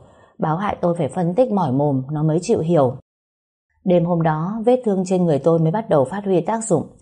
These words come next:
Vừa ngứa vừa rát, đặc biệt chỗ bó bột ngay chân thì nhức. Bởi, à, lẽ ở cữ cơm chiều, chị y tá đã thông báo cho tôi biết bác sĩ sẽ cắt bớt liều lượng thuốc giảm đau để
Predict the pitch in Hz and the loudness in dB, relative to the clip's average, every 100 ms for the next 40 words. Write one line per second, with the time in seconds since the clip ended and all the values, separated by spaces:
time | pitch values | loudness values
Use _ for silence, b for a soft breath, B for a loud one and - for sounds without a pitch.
0 | b b b 165 143 143 147 190 - 131 | b b b -2 0 0 0 0 0 0
1 | - 202 247 - b b - 170 165 156 | -2 -6 -8 -12 b b -8 -6 -2 -2
2 | - 190 175 170 220 180 175 170 170 175 | 0 -2 -2 0 0 0 0 -2 -2 -2
3 | 160 131 160 254 254 b b b - 165 | -2 0 2 0 -2 b b b -2 0
4 | 135 127 139 160 - 175 - 170 226 226 | 2 0 0 0 0 0 0 0 0 0
5 | 196 185 180 151 - B B B _ - | 0 0 2 2 2 B B B _ 0
6 | 202 190 190 165 156 185 196 196 190 175 | 2 4 2 0 -2 0 -2 -2 -2 0
7 | 156 180 196 180 165 220 254 - b b | 0 -2 0 2 4 4 2 -4 b b
8 | - 214 240 190 - - - 240 233 254 | -8 -6 -2 -2 0 -2 -4 -4 0 0
9 | 269 170 147 131 147 170 262 - 170 135 | 2 2 4 2 0 0 -2 -2 -6 -4
10 | 156 170 165 B B - | -2 -2 -6 B B 0